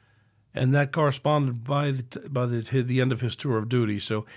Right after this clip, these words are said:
he always regretted, regretted leaving the service, but his wife's sister had died while giving childbirth, and there was fear in their hearts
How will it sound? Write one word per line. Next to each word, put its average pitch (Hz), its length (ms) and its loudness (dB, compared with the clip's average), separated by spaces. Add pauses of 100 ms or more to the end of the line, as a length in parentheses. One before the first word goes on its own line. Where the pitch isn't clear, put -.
(160)
he 151 160 0
always 180 260 6
regretted, 151 500 0
regretted 135 480 4
leaving 131 340 2
the 110 80 0
service, 123 460 0
but 170 160 -2
his 170 140 0
wife's 175 320 4
sister 117 460 0 (600)
had 139 200 0
died 127 280 4
while 123 160 2
giving 120 260 0
childbirth, 113 580 0
and 139 140 2
there 143 100 4
was 131 160 2
fear 185 340 0
in 160 100 2
their 143 140 2
hearts 117 460 0